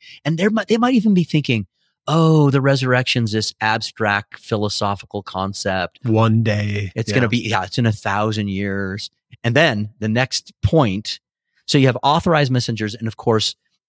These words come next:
Speaker 1: Hank, you brought up a little earlier, you know, one messenger, two messengers. All the Joseph Smith translations make Matthew, Mark, Luke, and John have two angels there.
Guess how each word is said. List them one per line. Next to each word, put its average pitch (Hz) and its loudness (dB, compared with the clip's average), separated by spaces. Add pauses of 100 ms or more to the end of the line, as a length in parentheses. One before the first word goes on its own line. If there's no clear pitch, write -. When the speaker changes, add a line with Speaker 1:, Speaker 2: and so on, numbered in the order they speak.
(240)
Speaker 1:
Hank, 147 0
you 196 -2
brought 175 0
up 135 -2
a - 0
little 117 0
earlier, 104 0
you 113 0
know, 101 2
one 98 0
messenger, 98 -2
two 104 -4
messengers. 92 -4 (300)
All 151 4
the 135 0
Joseph 120 0
Smith 113 -2
translations 98 -6 (200)
make 107 -2
Matthew, 107 -2
Mark, 101 -2
Luke, 98 -6
and 95 -6
John 90 -4
have 90 -4 (200)
two 110 -2
angels 92 -6
there. 53 -14